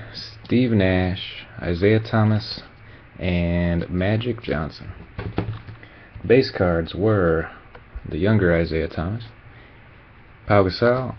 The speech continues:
and Carmelo Anthony. That's jersey numbered seven of ninety-nine on the Melo.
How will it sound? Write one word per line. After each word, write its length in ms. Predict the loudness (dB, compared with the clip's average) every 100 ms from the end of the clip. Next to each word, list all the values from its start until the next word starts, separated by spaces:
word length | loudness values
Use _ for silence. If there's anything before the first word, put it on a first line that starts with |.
| -2
and 680 | 2 2 2 2 2 0 -4
Carmelo 480 | -2 0 4 4 4
Anthony. 460 | 2 2 0 0 0
That's 240 | 0 -4
jersey 420 | 2 6 6 6
numbered 340 | 4 4 2 -2
seven 460 | -2 2 2 2
of 140 | 0 -2
ninety-nine 640 | 0 0 0 0 -4 -6
on 80 | -6
the 80 | -6
Melo. 320 | -6 -8